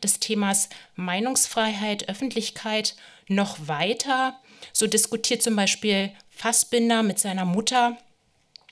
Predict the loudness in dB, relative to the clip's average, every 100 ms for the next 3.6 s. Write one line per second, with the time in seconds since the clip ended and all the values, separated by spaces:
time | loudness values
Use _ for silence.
0 | 0 2 2 -2 -4 -2 -2 2 0 2
1 | 2 2 0 0 -2 0 0 0 0 0
2 | -2 -16 -20 -8 -2 2 2 2 0 0
3 | 2 4 2 2 0